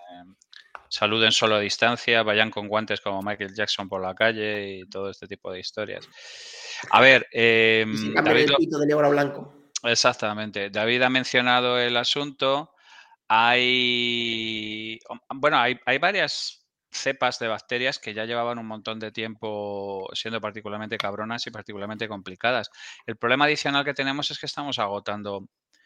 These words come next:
Speaker 2: las familias de antibióticos. Hace ya como veinte años que no descubrimos familias nuevas de antibióticos. Digamos que de alguna manera esta es una típica guerra de espada y escudo,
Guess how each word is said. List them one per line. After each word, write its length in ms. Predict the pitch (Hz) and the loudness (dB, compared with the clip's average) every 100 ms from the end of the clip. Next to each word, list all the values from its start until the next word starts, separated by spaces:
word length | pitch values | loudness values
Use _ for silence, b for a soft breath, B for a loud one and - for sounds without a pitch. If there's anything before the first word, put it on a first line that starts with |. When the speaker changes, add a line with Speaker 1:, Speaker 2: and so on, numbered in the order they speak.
| b b _ | b b _
Speaker 2:
las 240 | 113 110 | 0 0
familias 360 | - 113 117 107 | 0 -4 -2 -2
de 60 | 107 | -4
antibióticos. 640 | 104 104 127 120 104 98 | -8 -2 0 -2 -4 -8
Hace 200 | 110 120 | -8 -4
ya 120 | 117 | -2
como 460 | 117 110 107 104 101 | -2 -6 -6 -6 -6
veinte 300 | 110 110 110 | -6 -6 -4
años 260 | 113 113 - | -4 -4 -6
que 80 | |
no 80 | 110 | -6
descubrimos 500 | 107 - 107 110 104 | -8 -8 -6 -6 -8
familias 440 | - 107 113 101 113 | -8 -6 -4 -4 -4
nuevas 260 | 107 104 | -6 -6
de 60 | 101 | -8
antibióticos. 1160 | 98 101 131 151 147 - 135 135 143 - - B B B | -10 0 0 0 -4 -4 -2 0 2 0 0 B B B
Digamos 320 | - 120 156 - | 0 4 4 6
que 80 | |
de 60 | 160 | 6
alguna 240 | 156 160 | 6 6
manera 240 | 151 151 151 | 6 8 6
esta 160 | - | 6
es 100 | 147 | -2
una 160 | 143 139 | 0 0
típica 300 | 139 135 135 | 0 2 4
guerra 280 | 135 131 127 | 4 4 2
de 60 | |
espada 400 | 120 - 123 120 | 0 0 0 2
y 20 | 113 | -2
escudo, 520 | - - 127 127 | -6 -6 -4 -4